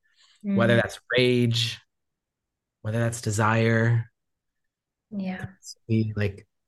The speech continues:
Speaker 1: passion and sexuality. Like, there's a lot in Leo connecting to that, like, true, authentic expression of what wants to come out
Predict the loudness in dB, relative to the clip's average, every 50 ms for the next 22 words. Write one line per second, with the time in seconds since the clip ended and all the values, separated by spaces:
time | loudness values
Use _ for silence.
0 | _ _ -6 -2 0 0 0 0 -2 -2 -2 -2 -2 -2 -2 -2 -2 -2 -2 -2
1 | -2 -2 -4 -6 -10 -6 -6 -6 -4 -4 -4 -2 -2 0 0 2 2 2 2 2
2 | 0 0 0 -2 -2 0 0 0 0 0 -2 -4 -4 -4 -4 -2 -2 -2 -2 -4
3 | -6 -6 -6 -6 -4 -4 -4 -4 -2 -2 0 0 2 0 0 -2 -4 -4 -6 -8
4 | -10 _ _ _ _ _ _ _ _ _ _ _ _ _ _ _ _ -2 2 4
5 | 4 4 2 2 0 2 2 2 2 2 0 0 -2 -4 -4 -6 -6 -8 -6 -6
6 | -8 -8 -4 -2 0 2 2 2 2 0 -2 -4 -6 -4 -2 -2 -2 -2 -2 -4
7 | -6 -6 -8 -14 -14 -10 -10 -10 -6 0 0 2 2 2 0 0 -2 -2 -4 -4
8 | -4 -4 -6 -6 -8 -8 -8 -8 -8 -8 -8 -6 -4 -4 -4 -4 -6 -6 -6 -6
9 | -4 -6 -8 -10